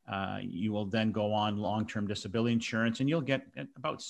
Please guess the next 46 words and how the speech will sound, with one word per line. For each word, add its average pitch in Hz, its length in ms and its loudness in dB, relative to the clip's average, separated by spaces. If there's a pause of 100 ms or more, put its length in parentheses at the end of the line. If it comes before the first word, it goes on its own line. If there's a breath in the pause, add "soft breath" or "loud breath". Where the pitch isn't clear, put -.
(160)
you 120 80 -4
know, 107 100 -8
almost 117 260 0
sixty-seven 113 600 -4
percent 101 340 -4
of 98 120 -4
your 98 100 -4
pre-disability 98 920 -6 (420)
income, 113 480 -4 (340)
uh, 95 200 -8
to - 100 -12
be 101 160 -4
able 98 160 -2
to, 95 480 -6
you 107 80 -6
know, 92 160 -8
cover 101 260 -2
your, 95 340 -2 (420 soft breath)
your 98 140 0
bills. 95 420 6
Uh, 101 320 -2
so, 101 240 2
I 101 40 6
mean, 98 340 2
that's 165 280 4
in 139 140 0
play 120 280 0
that 110 120 2
I 110 100 2
see 113 280 0
in 107 180 -2 (160)
some - 280 -2
of 98 100 -2
the, 95 260 -2 (140)
uh, - 40 -16 (140)
employer 107 360 -2
groups 117 240 -4
and, 190 180 -2
and 170 160 2
some 170 140 2
of 131 80 6
the - 20 6
larger 113 240 8
ones 107 180 4
will 101 80 -4
have 104 220 -2